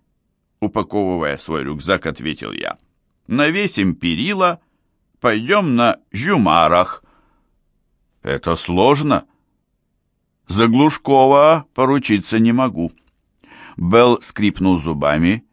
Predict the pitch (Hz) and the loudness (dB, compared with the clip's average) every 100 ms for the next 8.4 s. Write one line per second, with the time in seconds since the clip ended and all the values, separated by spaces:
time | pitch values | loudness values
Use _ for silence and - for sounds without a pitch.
0 | _ _ 104 104 - 107 95 117 98 107 | _ _ -2 -2 -2 0 2 2 0 -2
1 | 98 - _ 92 85 87 80 95 80 82 | -4 -6 _ -4 -2 -2 0 -2 0 -4
2 | 76 - 87 78 78 73 95 110 _ _ | -6 -4 -2 -2 -4 -4 -4 -6 _ _
3 | _ _ 120 - 156 160 147 127 104 101 | _ _ -4 0 -2 0 0 2 2 0
4 | 95 95 92 92 82 82 78 76 73 57 | 0 0 2 2 0 -4 -4 -4 -6 -8
5 | 62 85 101 92 82 95 98 98 - 123 | -2 0 0 -2 -4 -2 -2 -4 -4 -4
6 | 156 135 123 120 92 95 95 90 85 82 | -2 -2 -2 -4 -4 -2 -2 -4 -6 -4
7 | 80 90 85 85 85 82 82 80 73 69 | -4 -2 -2 -4 -2 -2 -4 -4 -6 -6
8 | 50 50 50 | -10 -12 -14